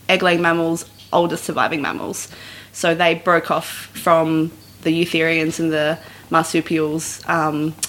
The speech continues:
the, the date at the moment is a hundred eighty-seven million years ago.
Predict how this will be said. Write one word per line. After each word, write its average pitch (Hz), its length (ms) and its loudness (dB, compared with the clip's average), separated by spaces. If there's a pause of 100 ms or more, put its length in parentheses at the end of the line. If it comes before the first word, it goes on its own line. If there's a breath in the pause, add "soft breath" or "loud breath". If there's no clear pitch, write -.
(600 loud breath)
the, 160 600 2
the 156 360 0 (120)
date 165 280 2
at 147 60 -2
the 165 80 -4
moment 160 280 2
is 156 80 -6
a 175 60 -4
hundred 165 320 0
eighty-seven 156 460 -4
million 143 300 -4
years 135 200 -8
ago. - 160 -10